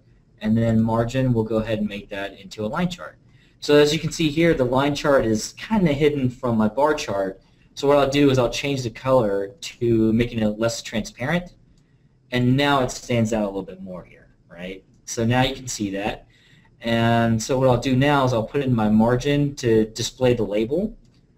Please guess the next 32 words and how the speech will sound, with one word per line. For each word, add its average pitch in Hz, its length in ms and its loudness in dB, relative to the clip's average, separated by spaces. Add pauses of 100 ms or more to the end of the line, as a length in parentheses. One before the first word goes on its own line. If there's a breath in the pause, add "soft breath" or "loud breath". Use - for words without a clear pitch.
(160)
So - 120 -10
when 127 160 2
I 123 40 4
put 143 240 -2
that 151 240 2
in 117 100 0
there, 120 400 0
I 110 160 -2
can 110 280 -2
go 117 320 0
into 110 400 -4
my 98 140 -8
label. 110 540 -6 (680)
I'm 110 80 -8
going 113 320 -2
to 101 500 -6
open 113 320 -2
that 107 300 0
up, - 300 -6 (1120 soft breath)
and 107 160 2
then 107 400 2 (640)
let's - 380 -8
mark 120 460 0 (100)
the 113 100 -4
label 127 400 0
here. 214 360 -2 (500)
And 110 140 -2
now 113 160 2
I 110 80 0
can 110 160 -12
see 123 200 -4
that. 165 540 -4